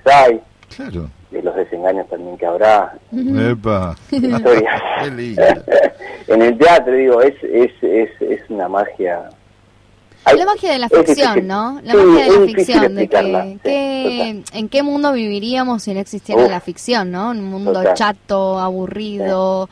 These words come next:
Speaker 1: Sí, sí.
Speaker 3: sin, sin posibilidad
Speaker 1: Sí.
Speaker 3: de ver un poco
Speaker 1: Sí.
Speaker 3: más allá, ¿no? Y el
Speaker 1: Sí.
Speaker 3: teatro nos trae este momento de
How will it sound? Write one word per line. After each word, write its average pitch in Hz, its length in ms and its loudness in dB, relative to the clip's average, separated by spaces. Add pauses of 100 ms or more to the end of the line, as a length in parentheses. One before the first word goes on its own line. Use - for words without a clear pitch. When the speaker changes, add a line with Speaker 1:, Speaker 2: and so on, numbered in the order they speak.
(120)
Speaker 1:
Sí, 196 80 -10
sí. 185 120 -8
Speaker 3:
sin, 208 400 -8
sin 214 260 -10
posibilidad 196 640 -6
Speaker 1:
Sí. 196 100 -6
Speaker 3:
de 185 160 -4
ver 196 180 -4
un 196 140 -10
poco 196 240 -4
Speaker 1:
Sí. 180 60 -4
Speaker 3:
más 180 160 -10
allá, 165 320 -12
¿no? 180 200 -8
Y 214 120 -8
el 180 60 -10
Speaker 1:
Sí. 170 60 -16
Speaker 3:
teatro 214 380 -6
nos 185 160 -10
trae 214 460 -2
este 190 240 -10
momento 190 640 -6
de 170 260 -10